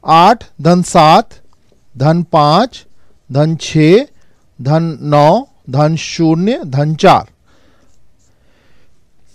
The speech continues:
इसे आप जोड़ेंगे तो कुल उनचालीस प्राप्त हुआ, जो कि एक अंक की संख्या नहीं है।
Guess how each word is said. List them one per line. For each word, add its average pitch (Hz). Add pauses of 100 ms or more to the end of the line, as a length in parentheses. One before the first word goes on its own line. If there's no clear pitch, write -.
(340)
इसे 302 (100)
आप 294 (380)
जोड़ेंगे 196 (300)
तो 247
कुल 247 (1400)
उनचालीस 226
प्राप्त 190
हुआ, 175 (520)
जो 202
कि 247
एक 262
अंक 254
की 262
संख्या 208
नहीं 190
है। 160